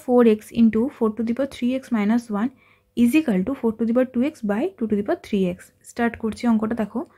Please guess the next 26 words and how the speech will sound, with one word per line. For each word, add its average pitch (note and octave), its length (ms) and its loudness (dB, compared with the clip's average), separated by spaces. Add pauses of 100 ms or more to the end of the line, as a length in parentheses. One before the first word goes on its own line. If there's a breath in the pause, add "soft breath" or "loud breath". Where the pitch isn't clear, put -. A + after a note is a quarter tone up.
(260 soft breath)
two - 100 -12
to B3 100 -2
the B3 80 0
power C4+ 200 4
four A#3+ 120 2 (100)
x B3 120 -8
আছে, B3 200 -6
লিখলাম। A#3+ 300 -4 (1200)
Four C4 180 2 (100)
to D4 120 -6
the C#4 120 -2
power D#4 180 -4
three B3 180 0 (100)
x - 20 -18 (160)
minus A3+ 280 4 (160)
one, A#3 100 -4 (500 soft breath)
four-কে C#4 400 2
আমি D#4 140 2
লিখতে C4 260 -4
পারি D4 200 0
two C4 120 -4
to B3 80 0
the A#3+ 100 0
power C4 140 2 (100)
two, C#4 140 -2 (460)
তার A#3+ 180 2